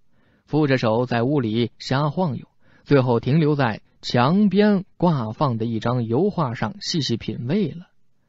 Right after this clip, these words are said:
末了感叹：“这游戏做得还真下功夫哎，这油画模拟得挺细致。哎，过来看呐。”“呃，滚！”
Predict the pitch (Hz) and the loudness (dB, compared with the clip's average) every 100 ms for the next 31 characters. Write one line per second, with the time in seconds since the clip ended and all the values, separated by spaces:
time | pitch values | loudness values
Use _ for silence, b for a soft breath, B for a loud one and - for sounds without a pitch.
0 | b b b 147 135 123 135 104 107 - | b b b 4 4 4 2 -2 -6 -8
1 | - - _ _ _ _ _ _ _ _ | -12 -16 _ _ _ _ _ _ _ _
2 | _ - - 202 107 110 - 104 - _ | _ -16 -4 -2 -2 -4 -4 -6 -8 _
3 | 262 180 139 208 214 247 233 139 - 240 | -2 -2 0 -4 -2 -4 -4 -4 -2 -2
4 | 285 226 - 175 _ b b b - 277 | -2 -6 -10 -14 _ b b b -2 2
5 | 170 220 214 180 151 240 185 104 127 185 | 2 2 2 2 2 2 2 2 -2 -2
6 | 110 - - 214 117 - _ _ _ 214 | -4 -4 -2 -2 -4 -10 _ _ _ -8
7 | - b - 262 262 - 311 196 143 - | -8 b -2 0 0 -2 0 0 -2 -8
8 | _ _ _ _ _ - 123 - 135 | _ _ _ _ _ -10 -6 -2 -2